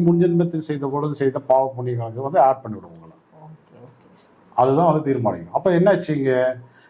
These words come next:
Speaker 1: இறை அனுக-, இறை அனுகிரகத்தை இழந்தாச்சு,
Speaker 2: ம்.
Speaker 1: குருனுடைய அருள் கடாட்சத்தை இழந்தாச்சு,
Speaker 2: இழந்தாச்சு.
Speaker 1: குருனுடைய நல்ல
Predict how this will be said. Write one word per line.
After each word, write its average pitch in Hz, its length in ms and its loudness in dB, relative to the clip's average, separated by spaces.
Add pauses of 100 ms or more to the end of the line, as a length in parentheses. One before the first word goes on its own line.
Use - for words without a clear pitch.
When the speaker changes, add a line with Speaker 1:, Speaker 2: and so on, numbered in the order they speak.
(140)
Speaker 1:
இறை 190 260 4 (140)
அனுக-, 156 360 0 (140)
இறை 190 180 2 (120)
அனுகிரகத்தை 135 520 -2 (100)
இழந்தாச்சு, 110 540 -2 (380)
Speaker 2:
ம். 160 180 -18 (580)
Speaker 1:
குருனுடைய 190 540 2 (120)
அருள் 185 260 2
கடாட்சத்தை 156 640 0
இழந்தாச்சு, 113 580 -4
Speaker 2:
இழந்தாச்சு. - 420 -16 (320)
Speaker 1:
குருனுடைய 190 640 4 (120)
நல்ல 180 160 4